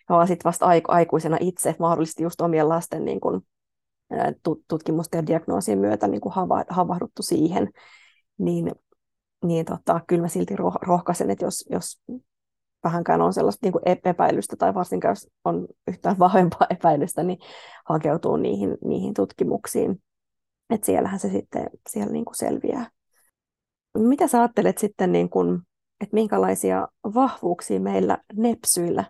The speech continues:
voi tässä doulan työssä olla, tai mitä kokemuksia sulla on siitä, että mitä tavalla etuja siitä, sanoitkin sen jotenkin, että su-, oma supervoima tai sellainen, niin mitä, mitä niinku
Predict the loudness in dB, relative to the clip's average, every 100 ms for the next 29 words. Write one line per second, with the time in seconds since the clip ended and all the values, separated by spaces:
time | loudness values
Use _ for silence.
0 | _ -8 -6 -6 -6 0 2 2 2 0
1 | -2 0 2 2 0 -2 -6 -4 -6 -6
2 | -4 -6 -4 -6 -2 0 2 0 -2 -4
3 | -2 -2 -4 -6 -8 _ -20 _ _ _
4 | _ -2 2 4 4 4 4 2 4 2
5 | 0 -6 _ -6 -4 -2 -4 -6 _ -4
6 | 0 0 0 -4 -2 -2 -2 -4 -2 -4
7 | -2 0 2 2 2 4 4 4 2 2
8 | 0 0 0 2 0 -2 -4 -8 _ _
9 | _ _ _ -4 -2 0 -2 -2 -2 -2
10 | -2